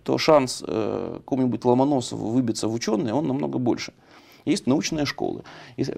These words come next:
если в научной школе один академик и сто академиков, тоже есть разница. Идет конкуренция идей, идет воспитание. Тот же самый Венедиктов, вот как пример, он,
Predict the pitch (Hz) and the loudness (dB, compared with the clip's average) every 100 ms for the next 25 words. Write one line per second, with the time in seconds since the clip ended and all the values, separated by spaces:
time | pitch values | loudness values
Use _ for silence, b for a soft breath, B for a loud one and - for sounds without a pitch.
0 | 101 - 151 139 147 139 127 - 135 120 | 2 4 2 2 0 -2 -4 0 0 0
1 | - - 127 185 - 104 95 - - - | -2 -2 0 0 0 0 0 -4 -8 -6
2 | 110 107 101 92 82 - 165 - - 101 | -2 0 0 -2 -4 0 4 4 4 0
3 | 80 - - - 117 95 - - - - | -2 -8 -8 -4 -2 -2 -2 -2 -2 -4
4 | - 120 147 120 117 135 160 156 127 113 | -2 0 0 0 2 2 2 2 -2 0
5 | 117 85 - - 67 - - - - - | 0 -2 -2 -2 -2 -4 -6 -6 -4 -4
6 | - 123 131 117 113 113 120 160 - 98 | -4 -4 -2 2 2 4 2 0 -4 -4
7 | - - - 117 98 73 113 | -6 -6 -2 0 0 -2 -4